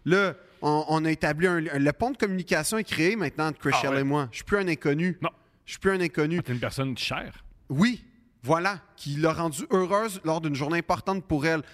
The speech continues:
Speaker 2: Elle était sûrement
Speaker 1: J'appart-
Speaker 2: dans le main de vêtements qu'elle avait mal à la tête.
Speaker 1: J'ai, ben, c'est ce qu'elle semble, euh, sous-entendre avec,
Speaker 2: Mhm.
Speaker 1: euh, le post de Jason. Mais comme, ce que je veux dire,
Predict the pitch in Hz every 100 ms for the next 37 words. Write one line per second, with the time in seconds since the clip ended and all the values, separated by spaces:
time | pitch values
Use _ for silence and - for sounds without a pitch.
0 | - 143 160 175 175 135 127 113 120 143
1 | 127 117 110 90 - 120 156 170 - 139
2 | 156 160 165 165 160 160 - 185 190 175
3 | 220 233 196 165 147 143 139 135 - 151
4 | 156 143 175 156 143 117 135 135 - 156
5 | 131 139 135 127 - 139 135 117 - -
6 | - - 135 139 175 175 170 - _ _
7 | _ _ _ _ _ _ - - 254 202
8 | 160 131 147